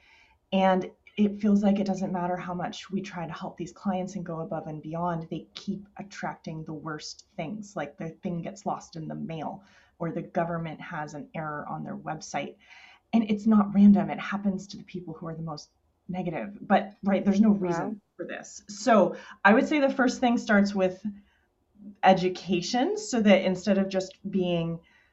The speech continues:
Speaker 1: questioning, you can learn about the tools and resources to be confident that this is possible. But there are tools and resources. And so as a system, you know, Biden has a really strong immigration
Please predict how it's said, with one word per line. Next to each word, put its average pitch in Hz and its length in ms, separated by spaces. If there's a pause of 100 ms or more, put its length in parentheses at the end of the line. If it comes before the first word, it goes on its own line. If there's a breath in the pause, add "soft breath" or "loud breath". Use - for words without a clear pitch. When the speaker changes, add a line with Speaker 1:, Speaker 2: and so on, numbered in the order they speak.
(140)
Speaker 1:
questioning, 202 720
you 208 160
can 175 480
learn 185 260
about 185 240
the - 60
tools 180 340
and 160 80
resources 165 840
to 170 80
be 165 100
confident 170 680
that 107 120
this 143 160
is 151 80
possible. 147 600
But 170 140
there 185 140
are 208 180
tools 202 320
and 170 100
resources. 147 840
And 170 140
so 170 360 (580 loud breath)
as 196 220
a 185 80
system, 190 1040
you 196 140
know, 165 420
Biden 185 420
has 175 380
a 165 80
really 170 260
strong 165 420
immigration 156 840